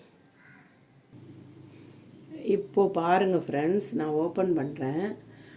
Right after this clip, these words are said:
அது எப்படி இருக்குன்னு பார்க்கலாம். இங்க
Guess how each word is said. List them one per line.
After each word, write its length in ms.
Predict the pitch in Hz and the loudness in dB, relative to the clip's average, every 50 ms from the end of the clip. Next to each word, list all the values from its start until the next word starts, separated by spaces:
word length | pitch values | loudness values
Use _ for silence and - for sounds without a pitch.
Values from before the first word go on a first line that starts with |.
| - - - 165 | -20 -16 -12 -10
அது 180 | 165 156 151 147 | -6 -4 -4 -4
எப்படி 180 | - 165 165 185 190 | -2 2 4 4 4
இருக்குன்னு 300 | - - - 151 139 135 127 | 4 0 -4 -4 -4 -2 -4
பார்க்கலாம். 500 | 123 120 - 123 120 107 113 127 135 151 170 180 196 - - - - - - - - - - - - - - - - - - - - - - - - - - - - | -4 -4 -4 -4 -4 -4 -2 -2 -2 -2 -2 -2 -6 -10 -16 -18 -20 -20 -20 -20 -20 -20 -20 -20 -20 -20 -20 -20 -20 -20 -20 -20 -20 -20 -20 -20 -20 -20 -20 -18 -12
இங்க 140 | - 143 135 | -8 -8 -8